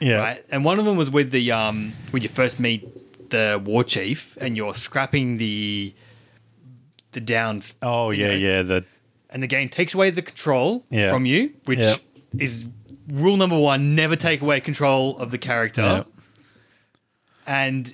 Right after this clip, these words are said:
Speaker 2: you get charged by a sawtooth, and she's lining up the shot, ready to take it out. I'm
Speaker 1: Yeah,
Speaker 2: like,
Speaker 1: yeah.
Speaker 2: "You're an idiot. This is a sawtooth. You don't try to shoot it with one arrow."
Speaker 1: Yeah.
Speaker 2: But okay, it's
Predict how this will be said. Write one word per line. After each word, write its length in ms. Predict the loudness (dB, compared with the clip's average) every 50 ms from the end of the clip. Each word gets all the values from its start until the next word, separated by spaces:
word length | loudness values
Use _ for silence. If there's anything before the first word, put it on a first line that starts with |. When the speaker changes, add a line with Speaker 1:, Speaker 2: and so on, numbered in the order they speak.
| -14 _
Speaker 2:
you 180 | -4 -2 -2 0
get 220 | 0 0 0 -2
charged 320 | -2 0 2 2 0 0
by 160 | 0 0 0 0
a 40 |
sawtooth, 800 | 0 0 2 4 4 2 2 -2 -2 -2 -2 -4 -6 -8 -12 -20 _ _ _ _ _ _ _ -4
and 180 | -4 -4 -4
she's 300 | -4 -4 -6 -6 -6 -4
lining 320 | -2 0 0 0 0 0 -2
up 120 | -2 -4
the 60 | -6
shot, 320 | -4 0 0 2 2 2 0
ready 220 | 0 0 0 0
to 60 | 0
take 200 | -2 -2 -2 -2
it 80 | -2 -2
out. 140 | 0 2 2
I'm 20 |
Speaker 1:
Yeah, 200 | 2 2 2 2 2
Speaker 2:
like, 80 | 2
Speaker 1:
yeah. 340 | 2 2 2 2 2 2 2 2
Speaker 2:
"You're 80 | 0
an 60 | 0
idiot. 300 | -2 -2 0 0 0 -2
This 100 | -4 -6
is 80 | -6 -6
a 80 | -8 -4
sawtooth. 480 | 0 0 2 2 2 2 0 0 0
You 60 | 0
don't 160 | 0 0 2 2
try 120 | 2 0
to 40 | 0
shoot 200 | 0 0 0 0
it 60 | 0
with 120 | 0 -2 -4
one 200 | -2 -2 -2 0
arrow." 340 | 0 0 0 0 0 0 0
Speaker 1:
Yeah. 300 | 2 2 4 4 2 2
Speaker 2:
But 100 | 2 0
okay, 560 | 0 0 0 -2 -2 0 0 0 -2 -2 -6 -12 _ _ _ _ _ _
it's 360 | -14 -14 -14 -14 -18 -20 -20